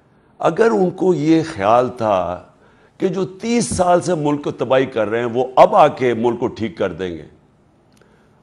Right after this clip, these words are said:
उनको कोई जरा उनका mental makeup,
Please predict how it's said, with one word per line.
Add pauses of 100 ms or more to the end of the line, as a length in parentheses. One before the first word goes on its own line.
(100)
उनको
कोई
जरा
उनका (840)
mental
makeup,